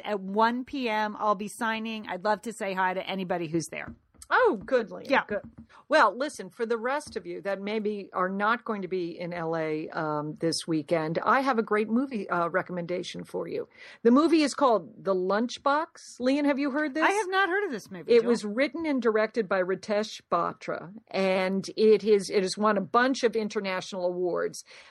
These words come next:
Speaker 2: But it's about, have you ever heard of, like, the famous, uh, Dabbawalas of Mumbai?
Speaker 1: No.
Speaker 2: <laughs>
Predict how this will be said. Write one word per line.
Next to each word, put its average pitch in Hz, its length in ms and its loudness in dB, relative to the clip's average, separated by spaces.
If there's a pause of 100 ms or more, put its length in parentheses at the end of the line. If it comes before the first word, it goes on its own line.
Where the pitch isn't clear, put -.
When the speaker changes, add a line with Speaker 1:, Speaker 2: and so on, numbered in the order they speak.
(140)
Speaker 2:
But 226 160 4
it's 254 400 -2
about, 254 720 0
have 226 240 -2
you 415 220 8
ever 349 180 2
heard 277 260 -2
of, 226 220 0
like, 190 300 0
the 185 100 0
famous, 214 640 0
uh, 175 300 4
Dabbawalas 185 1040 4
of 170 240 -6
Mumbai? 185 720 2 (640)
Speaker 1:
No. 196 300 -4 (160)
Speaker 2:
<laughs> - 140 -8